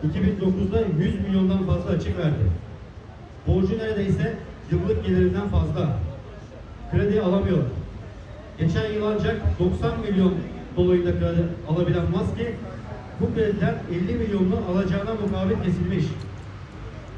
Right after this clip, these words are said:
Bu durumda Maske iflasın eşiğinde. Vatandaşı daha kötü günler bekliyor. Bunlar hep kötü yönetimlerin eseri.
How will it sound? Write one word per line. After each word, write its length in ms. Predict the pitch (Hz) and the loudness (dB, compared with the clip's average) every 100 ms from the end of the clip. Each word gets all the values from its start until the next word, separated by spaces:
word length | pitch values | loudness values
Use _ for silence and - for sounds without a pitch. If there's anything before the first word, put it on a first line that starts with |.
| - - - 156 | -12 -12 -4 0
Bu 140 | 202 | 2
durumda 400 | 214 196 196 226 - - - 147 | 2 2 2 2 -4 -12 -6 -2
Maske 440 | 185 - - 220 - 160 | 0 -2 0 -2 -2 -2
iflasın 500 | 160 - 170 165 170 | 0 2 2 2 2
eşiğinde. 440 | 151 156 139 123 - - - - - - - - - - 160 | 2 0 -6 -6 -6 -8 -10 -10 -10 -10 -10 -12 -14 -6 -2
Vatandaşı 580 | 196 190 196 185 220 214 - - - - | 0 2 2 2 2 0 -6 -10 -10 -2
daha 180 | 165 220 208 | 2 2 2
kötü 240 | 185 185 | 2 2
günler 320 | 170 165 156 | 2 2 2
bekliyor. 360 | 151 - 143 127 - - - - - - - - | 2 0 0 0 -2 -4 -8 -14 -16 -18 -18 0
Bunlar 340 | 165 185 214 196 - - - - - 180 | 2 2 2 0 -4 -10 -14 -16 -6 0
hep 320 | 208 - - | 2 2 2
kötü 200 | 165 185 | 2 2
yönetimlerin 600 | 175 165 160 156 151 151 | 2 0 2 4 4 4
eseri. 280 | 139 117 | 2 0